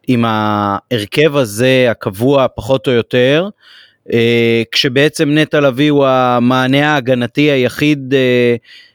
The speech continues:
שמאחורי כל השחקנים שהאוריינטציה שלהם היא התקפית? זו שאלה אחת. שאלה שנייה, אם זה ככה, אז, אה, מה בעצם שועה עושה בקבוצה?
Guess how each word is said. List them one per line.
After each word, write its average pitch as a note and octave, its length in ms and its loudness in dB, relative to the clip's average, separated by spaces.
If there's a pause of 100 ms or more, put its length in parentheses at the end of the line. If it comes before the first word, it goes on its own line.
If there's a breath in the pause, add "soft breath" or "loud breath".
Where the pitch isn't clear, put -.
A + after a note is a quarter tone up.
(160)
שמאחורי C3+ 800 0
כל E3+ 260 2
השחקנים C#3 1120 0
שהאוריינטציה C3 760 0
שלהם B2 400 0
היא A#2+ 100 0
התקפית? - 640 -4 (260)
זו B2+ 80 0
שאלה B2+ 340 0
אחת. D3+ 360 -4 (360 loud breath)
שאלה D3 360 0
שנייה, G#3 580 2 (480)
אם G#3+ 140 4
זה D#3 140 0
ככה, F#3 600 0 (480)
אז, A#2 500 -2
אה, B2 420 2
מה D#3+ 160 2
בעצם B3+ 400 0
שועה F#3 260 2
עושה B2 240 -2
בקבוצה? G#2 400 -6